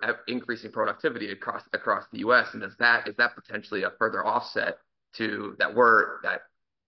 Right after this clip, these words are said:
a technological force that we've never seen before can offset any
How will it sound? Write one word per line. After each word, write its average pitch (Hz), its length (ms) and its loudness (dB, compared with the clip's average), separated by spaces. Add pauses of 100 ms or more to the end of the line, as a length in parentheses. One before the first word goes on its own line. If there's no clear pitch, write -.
(300)
a 117 60 -4
technological 113 1120 0
force 113 280 4
that 107 80 -2
we've 110 120 -8
never 104 200 -2
seen 110 220 -8
before 101 300 -4
can 101 120 -10
offset 110 480 -2 (480)
any 123 200 4